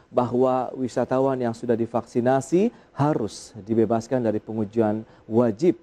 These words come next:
atau tindakan karantina saat bepergian di antara negara-negara Uni Eropa. Pan European Stock Six hundred ditutup naik nol koma tujuh lima persen menjadi empat ratus lima puluh koma satu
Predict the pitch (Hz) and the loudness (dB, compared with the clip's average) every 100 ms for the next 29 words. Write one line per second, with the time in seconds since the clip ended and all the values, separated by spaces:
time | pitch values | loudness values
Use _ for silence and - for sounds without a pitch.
0 | - 113 135 127 131 120 117 120 117 113 | -6 -2 0 0 -2 -4 -2 -2 -2 -2
1 | 117 113 113 156 151 147 147 - _ - | 0 -2 0 2 2 0 -4 -16 _ 0
2 | 127 135 127 117 117 113 151 110 90 - | 0 0 -6 -2 -2 2 2 2 -4 -6
3 | 117 113 113 117 117 - 120 110 120 107 | -4 -2 0 0 -2 -4 -8 -2 0 0
4 | 107 104 - 110 - 101 98 101 95 90 | 0 -2 -6 -10 -8 -6 -8 -12 -16 -4
5 | 101 101 - - _ _ _ _ _ _ | -2 0 -4 -8 _ _ _ _ _ _
6 | _ _ _ - 113 127 131 131 139 147 | _ _ _ 2 4 6 2 2 -2 -2
7 | 135 147 139 - - 143 - 123 123 117 | -2 0 -2 -4 -4 -4 -2 -2 0 0
8 | 156 - - 117 131 135 160 170 170 196 | 0 -2 -2 2 4 4 2 0 2 2
9 | 120 - 131 170 180 190 185 160 165 151 | 0 -6 -2 0 0 -2 -4 0 0 2
10 | 131 127 120 135 85 - _ _ 120 120 | -2 -4 -4 -2 -2 -8 _ _ 0 2
11 | 117 113 120 117 113 127 113 120 113 104 | 2 0 -4 -2 -4 -4 -4 -4 -2 -4
12 | - 117 107 107 107 101 156 170 - 170 | 0 0 0 -4 -6 -4 -2 0 2 2